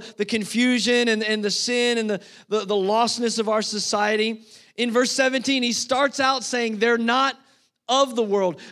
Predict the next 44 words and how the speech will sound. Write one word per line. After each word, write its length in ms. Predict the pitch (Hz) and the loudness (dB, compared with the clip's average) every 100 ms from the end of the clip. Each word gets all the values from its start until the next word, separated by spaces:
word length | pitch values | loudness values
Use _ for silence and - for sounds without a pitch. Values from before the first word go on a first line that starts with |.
| - | -2
But 140 | 226 | 0
in 140 | 269 | 0
verse 460 | 214 220 285 285 - - | 0 2 2 2 -8 -2
eighteen, 440 | 262 285 247 247 | -2 -2 -4 -4
he 240 | 233 262 - | -2 -4 -2
ends 280 | 240 294 214 | 0 0 0
by 180 | 226 | -2
saying, 280 | 214 233 226 | -2 -4 -4
"But 120 | 208 | -2
I'm 280 | 196 277 294 | 0 0 0
sending 560 | 226 - 285 285 277 262 | -4 -2 -2 -2 -2 -4
them 260 | 269 262 - _ _ _ | -4 -6 -10 _ _ _
into 420 | 277 302 269 311 | -4 -4 -2 -2
this 200 | 285 285 | 0 -4
world." 340 | 226 269 220 156 _ _ _ _ _ _ _ _ _ _ _ _ _ _ | -2 -4 -4 -10 _ _ _ _ _ _ _ _ _ _ _ _ _ _
So 120 | 196 | -6
maybe 220 | 254 311 | -2 0
we 140 | 311 285 | 0 2
ought 80 | |
to 120 | 277 247 | 0 -2
invert 460 | 220 180 247 262 | -4 -2 -2 -2
the 100 | 226 | -6
phrase. 420 | 180 220 233 175 | -4 -2 0 0
Instead 340 | 180 180 240 247 | -4 -4 0 0
of 120 | 226 | -2
saying, 340 | - 247 233 | -2 -2 0
"We're 120 | 214 214 | -2 -2
in 260 | 240 254 | 0 0
it, 120 | 254 | 0
not 240 | 226 220 220 | 0 0 2
of 220 | 247 214 | 0 -2
it," 140 | 160 - | -6 -10
we 120 | 170 208 | -8 -6
should 160 | 170 | -4
change 360 | 156 240 262 202 | -4 -2 -2 -6
it 100 | 180 | -10
to 80 | 175 | -8
say, 300 | - 220 202 | -4 0 0
"We're 200 | 190 202 | -2 -4
not 300 | 208 247 254 | 0 0 0
of, 340 | 247 233 175 | 0 -2 -4
but 140 | 190 185 | -6 -6
sent 280 | - 233 | -4 -4
in." 340 | 214 226 185 | -4 -6 -8